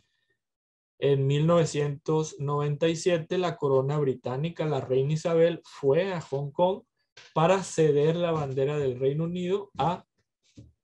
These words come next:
China. Entonces, a partir de ahí, cincuenta años tiene Hong Kong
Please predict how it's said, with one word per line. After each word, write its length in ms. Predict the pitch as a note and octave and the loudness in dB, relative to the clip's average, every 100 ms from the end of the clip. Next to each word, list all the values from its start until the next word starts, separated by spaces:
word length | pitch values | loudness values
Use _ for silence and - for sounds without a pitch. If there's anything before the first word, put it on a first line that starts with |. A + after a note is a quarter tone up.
| _ _ _ - | _ _ _ -8
China. 420 | - E3 C3+ - _ _ _ | 0 0 0 -4 _ _ _
Entonces, 260 | - - - | -8 -4 -2
a 120 | - | 0
partir 360 | E3 C#3 F#3 F#3+ | 2 2 2 4
de 80 | |
ahí, 200 | G#3 A#3 | 4 2
cincuenta 920 | G3+ - F3 D3+ C#3 D#3 F3 E3 G#3 G3 | -2 -4 -2 -2 -2 -2 -2 0 2 2
años 320 | F#3+ G3 - | 2 -4 -4
tiene 260 | D#3+ E3 | -4 -4
Hong 280 | D#3+ F3 E3+ | -4 -6 -4
Kong 300 | D#3+ F#3+ F#3 | 2 2 0